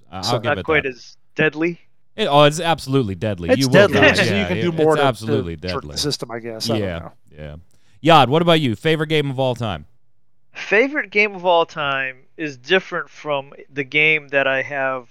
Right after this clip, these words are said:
Speaker 3: the most emotional attachment to.
Speaker 1: Oh,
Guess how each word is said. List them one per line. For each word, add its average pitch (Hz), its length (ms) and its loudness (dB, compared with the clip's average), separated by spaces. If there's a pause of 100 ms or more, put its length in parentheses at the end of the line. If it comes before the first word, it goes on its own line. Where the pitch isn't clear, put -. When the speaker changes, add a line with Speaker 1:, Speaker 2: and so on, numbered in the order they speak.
Speaker 3:
the 139 100 -12
most 135 360 -8
emotional 139 560 -8
attachment - 640 -6
to. - 160 -20 (260)
Speaker 1:
Oh, 101 380 -8